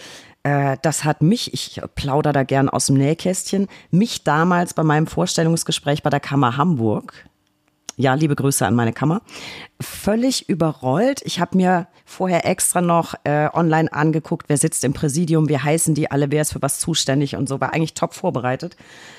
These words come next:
Und nahm aber an, da sitzen vielleicht ein oder zwei. Und ich kann's heute nicht mehr sagen, ich müsste im Geiste durchzählen. Ich glaub, fünf.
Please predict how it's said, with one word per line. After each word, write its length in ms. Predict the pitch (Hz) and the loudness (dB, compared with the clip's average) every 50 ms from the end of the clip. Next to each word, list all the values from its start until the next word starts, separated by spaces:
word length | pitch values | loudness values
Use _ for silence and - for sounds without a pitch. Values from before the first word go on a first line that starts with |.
| - - - - - - - _ - - _ _ _ | -20 -20 -20 -20 -20 -20 -20 _ -20 -20 _ _ _
Und 140 | 170 180 | 2 4
nahm 240 | 170 156 151 170 196 | 4 4 4 4 4
aber 240 | 180 170 165 160 - | 4 4 2 2 2
an, 160 | 160 170 175 | 2 4 4
da 100 | 160 160 | 4 4
sitzen 320 | 156 - 170 - - - 160 | 2 2 0 0 0 0 0
vielleicht 400 | - 160 147 135 143 - - - | 2 2 0 0 0 -2 -2 -2
ein 240 | 131 131 135 139 | 0 2 2 2
oder 260 | 123 - 127 127 127 - | 2 0 0 -2 -2 -2
zwei. 460 | - - - 160 147 120 110 117 147 151 - - _ _ _ _ _ _ _ - | -2 0 2 2 2 2 2 0 -2 -6 -10 -18 _ _ _ _ _ _ _ -4
Und 100 | - 160 160 | -2 0 0
ich 80 | 160 | 0
kann's 260 | - 160 165 170 - - | 0 0 0 0 0 0
heute 220 | 160 175 175 - | 0 0 0 0
nicht 160 | 175 175 - - | 0 0 2 2
mehr 140 | 160 156 | 2 2
sagen, 580 | 143 139 135 135 151 160 165 - 190 202 208 202 | 2 2 2 2 2 2 0 0 0 0 2 0
ich 140 | 180 - - | 0 0 -2
müsste 220 | 160 156 - - | -2 -2 -2 -2
im 100 | 95 120 | -2 -2
Geiste 420 | - 147 139 147 151 - - 151 143 | 2 2 2 2 2 0 -2 -4 -2
durchzählen. 760 | 147 160 170 - - - - 165 160 165 165 170 170 170 - - _ _ _ _ _ _ _ _ _ _ _ _ _ _ _ - | -2 -2 -2 -2 -4 -4 -2 0 2 2 2 2 2 0 -2 -8 _ _ _ _ _ _ _ _ _ _ _ _ _ _ _ -10
Ich 140 | - - | -6 -2
glaub, 160 | - 185 165 - | -2 -2 -2 -4
fünf. 600 | - - - - 247 233 196 - - - - - | -10 -8 -2 0 2 2 2 2 -2 -6 -14 -16